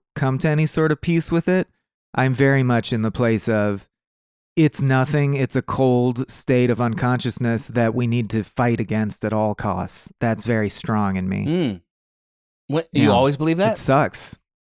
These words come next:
Speaker 1: Um, I've always thought that anyone who says anything that might be remotely comforting or even opens up the possibility that there's something after death,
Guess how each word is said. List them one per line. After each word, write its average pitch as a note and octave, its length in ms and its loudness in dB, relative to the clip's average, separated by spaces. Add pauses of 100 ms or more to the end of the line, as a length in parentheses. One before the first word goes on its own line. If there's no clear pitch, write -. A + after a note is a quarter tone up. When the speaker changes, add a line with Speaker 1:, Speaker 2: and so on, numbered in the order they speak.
(640)
Speaker 1:
Um, C#3+ 420 4 (280)
I've D#3 240 2
always D#3+ 480 2
thought D3 320 2
that C#3 160 0
anyone C#3+ 420 0
who C3+ 140 2
says C3 300 2
anything B2+ 460 0
that B2 80 -2
might B2 260 0
be B2+ 160 2
remotely A#2 500 0
comforting C#3 580 -2
or A#2+ 160 0
even A#2 480 0
opens B2 380 0
up A#2 140 -2
the G#2+ 80 -8
possibility A#2 800 0
that A#2 260 -2
there's A2+ 200 -2
something G#2+ 340 -2
after A2 320 -2
death, C#3 300 -2